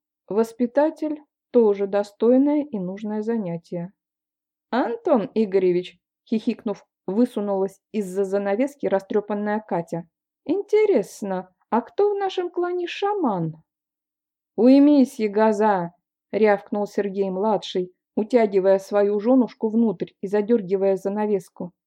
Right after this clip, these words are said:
«Сейчас я покажу тебе, как встревать в разговоры старших». Некоторое время было тихо. Потом из-за занавески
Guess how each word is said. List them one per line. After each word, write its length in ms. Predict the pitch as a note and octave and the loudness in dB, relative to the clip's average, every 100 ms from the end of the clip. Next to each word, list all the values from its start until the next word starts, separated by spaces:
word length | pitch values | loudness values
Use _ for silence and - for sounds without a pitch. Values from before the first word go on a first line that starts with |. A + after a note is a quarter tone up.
| _ _ _ | _ _ _
«Сейчас 840 | _ A#3+ C4 C4+ - C#4 B3+ B3+ | _ 2 2 2 4 6 6 2
я 220 | A#3+ B3+ C4 | 0 2 2
покажу 680 | A#3+ A#3+ C#4+ C4+ A#3 A#3 | -4 -4 -4 0 0 0
тебе, 420 | A#3 C#4 B3+ C4 A3 | -2 -2 2 2 0
как 260 | A3 G#3+ | -4 -6
встревать 560 | - - A3+ A#3 A3 E3 | -10 -4 0 0 0 -2
в 60 | |
разговоры 680 | F3+ F3 E3 G3+ A3 F#3 F#3 | -6 -6 -4 -2 0 0 -2
старших». 840 | F#3 _ A3 G3 - - E3 - _ _ _ _ _ _ _ _ - | -6 _ -4 -4 -6 -8 -10 -10 _ _ _ _ _ _ _ _ -8
Некоторое 540 | G#3 G#3 - G3+ F#3+ | -6 -6 -2 2 4
время 300 | F#3 G3 G3 | 4 0 -2
было 280 | F#3+ G3+ G#3 | -2 0 -2
тихо. 540 | G#3 - F#3 - F3+ - _ _ _ | -4 -10 -12 -8 -10 -10 _ _ _
Потом 360 | F#3+ F#3+ A3 A3+ - | -6 0 0 0 0
из-за 320 | F#3 F#3 G3+ | -4 -4 -4
занавески 840 | G3 F#3+ G3 G3+ A#3 - G#3 F#3+ | -2 -2 0 0 0 -4 -10 -10